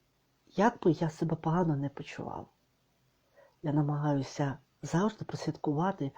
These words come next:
щоб в холодильнику була їжа, щоб приготувати щось,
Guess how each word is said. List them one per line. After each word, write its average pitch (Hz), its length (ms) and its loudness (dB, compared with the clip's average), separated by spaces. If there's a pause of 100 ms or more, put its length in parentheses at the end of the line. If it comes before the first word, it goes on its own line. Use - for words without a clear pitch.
(300)
щоб - 340 -2 (840)
в - 80 -14
холодильнику 180 680 2
була 143 300 -2
їжа, 143 480 -4 (1900)
щоб - 220 -2
приготувати 147 880 0
щось, - 500 -10